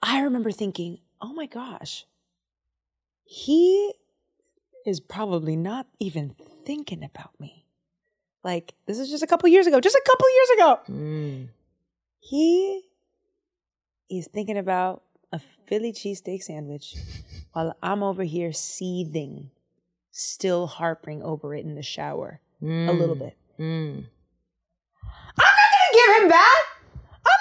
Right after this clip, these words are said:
Speaker 1: not gonna give him that.
Speaker 2: Mm.
Speaker 1: And after a, after a couple days of, "I'm not gonna give him that," I for-, I realized that I was no longer saying,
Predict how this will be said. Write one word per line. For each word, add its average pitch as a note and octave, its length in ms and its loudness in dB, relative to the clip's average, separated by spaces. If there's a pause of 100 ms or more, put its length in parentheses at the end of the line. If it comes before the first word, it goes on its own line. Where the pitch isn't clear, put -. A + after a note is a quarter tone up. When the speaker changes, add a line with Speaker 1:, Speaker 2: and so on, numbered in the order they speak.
Speaker 1:
not G#5 140 6
gonna F#5+ 280 4
give E4+ 180 6
him D4+ 260 6
that. F4 380 6
Speaker 2:
Mm. E3+ 520 0 (320)
Speaker 1:
And B3+ 340 2 (160)
after D#4+ 500 4
a, C4+ 160 4 (100)
after C#4+ 540 4 (140)
a A3 80 0
couple A#3+ 320 2
days A3 340 4
of, G#3+ 280 8 (220)
"I'm - 80 -16
not - 20 2
gonna F5+ 600 6
give F#4+ 120 6
him E4+ 60 6
that," D#4+ 260 2
I C4 80 4
for-, C4+ 300 -2
I B3+ 80 6
realized B3 480 4
that G3+ 100 4
I G#3 80 6
was G3 160 0
no G#3+ 140 0
longer A3+ 380 0
saying, G3+ 300 -6